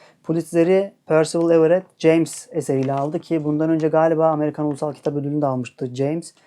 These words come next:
E, bu Huckleberry Finn'in bir, e, karakteri üzerinden bir uyarlaması gibi bir şey aslında James ve çok dikkat çekici bir eser. Çünkü dediğim gibi birçok, e, ödüle de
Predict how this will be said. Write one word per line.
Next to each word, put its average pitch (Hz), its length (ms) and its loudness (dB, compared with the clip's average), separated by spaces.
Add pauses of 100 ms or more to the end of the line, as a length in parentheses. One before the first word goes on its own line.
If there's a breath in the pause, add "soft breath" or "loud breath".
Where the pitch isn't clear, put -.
(360 soft breath)
E, 135 180 -6
bu 143 160 -2
Huckleberry 156 400 0
Finn'in 160 720 -2
bir, 156 240 0 (540 soft breath)
e, 143 200 -6
karakteri 147 400 -2
üzerinden 143 460 0
bir 151 60 -4
uyarlaması 135 600 -2
gibi 123 300 -4
bir 117 60 -10
şey 123 180 -6
aslında 123 500 -8
James 147 360 -4
ve 139 80 -8
çok 156 280 -6
dikkat 147 280 -4 (240)
çekici 135 400 -6
bir 139 60 0
eser. 131 320 0
Çünkü 139 260 -10
dediğim 147 240 -2
gibi 135 180 -4
birçok, 156 320 -2 (520 soft breath)
e, 139 280 -2
ödüle 147 500 4
de 156 260 0